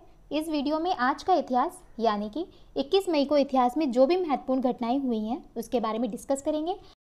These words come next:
अगर वीडियो पसंद आए तो इस वीडियो को लाइक करें, शेयर करें और मेरे चैनल को सब्सक्राइब करें। चलिए स्टार्ट करते हैं। तो देखते हैं ट्वेंटी वन मई एटीन एटी वन।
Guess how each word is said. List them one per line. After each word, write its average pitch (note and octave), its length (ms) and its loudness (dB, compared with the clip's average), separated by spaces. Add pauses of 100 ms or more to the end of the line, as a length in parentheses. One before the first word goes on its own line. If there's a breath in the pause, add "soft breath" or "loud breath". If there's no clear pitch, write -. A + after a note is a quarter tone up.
(340)
अगर B3+ 240 4
वीडियो C4 280 0
पसंद C#4+ 300 0
आए E4 180 6
तो A#3+ 120 0
इस A3 160 0
वीडियो A#3 220 2
को A#3 80 2
लाइक C#4+ 260 4
करें, F#4 320 2
शेयर D#4+ 320 2
करें E4 300 -2 (120)
और C#4+ 200 0
मेरे C#4+ 200 0
चैनल A#3+ 240 -2
को E4+ 100 2
सब्सक्राइब A#3+ 480 0
करें। G3 240 -4 (300 loud breath)
चलिए E4+ 300 2
स्टार्ट G#3+ 280 4
करते G3 260 -6
हैं। F#3 220 -8 (960)
तो C4 120 8
देखते B3+ 300 4
हैं E4+ 220 0
ट्वेंटी D4 260 4
वन F#4+ 200 2
मई D4+ 240 2
एटीन C#4+ 280 0
एटी C4+ 300 2
वन। F#3+ 340 -2